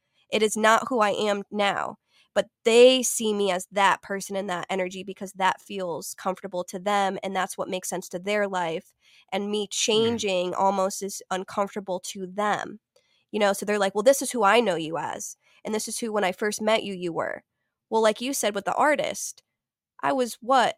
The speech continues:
Speaker 1: I was, like, twenty-one, twenty-two, and I was in a whole different place, and now
Speaker 2: Yeah,
Speaker 1: I'm
Speaker 2: yeah.
Speaker 1: thirty and I'm in a different place, so
Speaker 2: <laughs>
Speaker 1: that's not who,
Speaker 2: Yeah, it's
Speaker 1: sorry,
Speaker 2: hard. <laughs>
Speaker 1: that's not who I am anymore, you know what I mean? And it's like, but that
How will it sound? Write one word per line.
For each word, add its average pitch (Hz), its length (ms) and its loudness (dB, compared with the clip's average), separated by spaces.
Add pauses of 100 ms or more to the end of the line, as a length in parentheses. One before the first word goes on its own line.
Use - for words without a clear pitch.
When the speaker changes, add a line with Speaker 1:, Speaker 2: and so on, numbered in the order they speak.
(160)
Speaker 1:
I 208 180 0
was, 214 200 -6
like, 190 400 -8
twenty-one, 220 600 0
twenty-two, 214 800 -4 (160)
and 208 120 0
I 208 80 2
was 208 100 -4
in 196 80 -4
a 185 40 -8
whole 208 200 -4
different 202 300 -4
place, 214 380 0
and 208 100 -6
now 196 260 4
Speaker 2:
Yeah, - 20 8
Speaker 1:
I'm 196 260 0
Speaker 2:
yeah. 95 100 -4
Speaker 1:
thirty 214 420 -2
and 247 80 0
I'm 202 120 -2
in 196 80 -4
a 180 60 -2
different 208 360 -6
place, 254 260 -2
so 208 140 -4
Speaker 2:
<laughs> - 0 -
Speaker 1:
that's 196 280 0
not 226 380 0
who, 208 220 -2
Speaker 2:
Yeah, 151 80 6
it's 98 100 -6
Speaker 1:
sorry, 80 60 -8
Speaker 2:
hard. 123 300 2
<laughs> - 140 -18
Speaker 1:
that's - 200 4
not 302 280 6
who 254 100 -2
I 175 200 -4
am 190 200 0
anymore, 175 540 -4 (180)
you 226 100 2
know 254 100 10
what 254 100 8
I 240 80 2
mean? 247 340 0
And 226 180 0
it's - 180 -4
like, 220 260 2 (260)
but 202 260 2
that 254 240 8